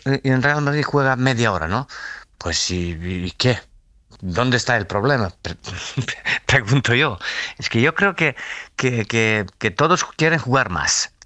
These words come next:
Y siempre en una plantilla, sobre todo en un club grande, siempre hay jugadores que piensan que, que deberían te-, eh, tener más minutos, ¿no? Pero luego también tienen que entender que no pueden jugar todos los partidos o no pueden tener los minutos que ellos piensan que deberían tener,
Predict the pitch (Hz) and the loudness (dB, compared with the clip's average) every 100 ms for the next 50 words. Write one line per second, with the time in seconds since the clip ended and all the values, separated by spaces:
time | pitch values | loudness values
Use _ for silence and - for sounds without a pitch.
0 | _ - 90 - 151 156 151 147 151 139 | _ -10 -6 0 0 2 0 2 2 2
1 | 123 110 135 123 101 - 90 87 139 135 | 0 0 0 0 -2 -2 -2 0 2 2
2 | 131 123 107 117 123 113 - 123 120 117 | 0 0 0 0 0 0 0 0 0 0
3 | - 107 117 117 - 101 - _ _ 123 | 0 2 2 0 -2 -4 -6 _ _ 2
4 | 180 160 - 95 - 82 _ - 92 95 | 4 4 0 -2 -4 -10 _ -2 0 2
5 | 107 185 139 92 104 - 92 90 101 104 | 4 4 2 0 -6 -2 -2 0 0 2
6 | 98 95 92 80 73 78 101 123 - - | 0 -2 -4 -8 -8 -6 -2 -2 -2 -12
7 | - - - - - 101 101 147 165 165 | -12 -12 -14 -8 -2 2 4 4 2 2
8 | 165 175 185 175 - - - - - - | 2 2 2 -2 -12 -20 -20 -20 -20 -16
9 | - - - 123 147 139 156 139 147 139 | -16 -18 -2 2 2 4 0 2 2 2
10 | 151 135 123 113 107 107 110 110 107 113 | 0 -2 0 2 2 2 2 2 2 2
11 | 139 - 127 117 - 104 104 95 101 92 | 0 0 2 2 0 0 0 0 -2 -2
12 | 82 - 85 - 123 117 104 98 123 117 | -2 -8 -10 -2 0 0 0 0 0 2
13 | 123 117 113 117 113 110 107 101 123 110 | 2 2 2 2 0 0 0 2 0 -2
14 | - 113 110 - 117 113 110 101 92 98 | -2 0 0 0 0 2 2 -2 -2 0
15 | 90 98 107 110 92 92 85 90 127 | 2 2 2 2 0 -2 0 0 -2